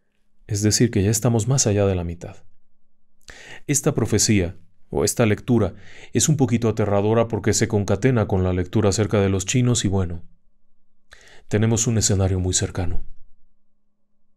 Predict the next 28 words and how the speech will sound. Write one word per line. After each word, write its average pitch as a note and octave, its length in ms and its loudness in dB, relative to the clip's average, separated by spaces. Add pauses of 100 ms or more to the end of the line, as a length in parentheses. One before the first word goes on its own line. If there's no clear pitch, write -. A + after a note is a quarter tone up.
(680)
Si - 220 -2
tiene A2 180 2
usted G#2+ 240 0
oportunidad G2+ 560 0
de G2+ 80 0
leer G2+ 260 0
la F2+ 240 -2
lectura G#2 480 0
doscientos F#2+ 460 0
sesenta G2 380 2
y F2+ 40 2
dos F#2+ 200 0
cuarenta G2 360 0
y F#2 40 -2
nueve, G#2+ 320 2
yo G#2 120 0
creo A2 180 -2
que G#2+ 100 0
le F#2+ 80 0
va G2+ 160 2
a F#2+ 40 0
ser G#2 320 0
muy A2 280 2
interesante. F2 680 -2 (580)
Después B2+ 320 2
venían A2+ 300 2
las G2+ 140 0
catástrofes. - 800 -4